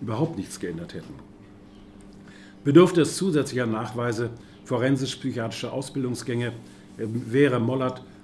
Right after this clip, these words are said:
wohl niemals mit dem Allgemeinpsychiater Doktor Simmerl in Berührung gekommen. Das ist ein Psychiater, dem wir dieses Buch gewidmet haben.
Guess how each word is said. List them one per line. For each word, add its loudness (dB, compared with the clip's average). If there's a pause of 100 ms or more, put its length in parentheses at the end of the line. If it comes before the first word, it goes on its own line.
wohl 2
niemals 2
mit -4
dem -4
Allgemeinpsychiater -4 (340)
Doktor -2
Simmerl 0 (340)
in -4
Berührung 2
gekommen. -6
Das -6
ist -4
ein -4
Psychiater, -8
dem -6
wir -6
dieses -6
Buch -10
gewidmet -10
haben. -18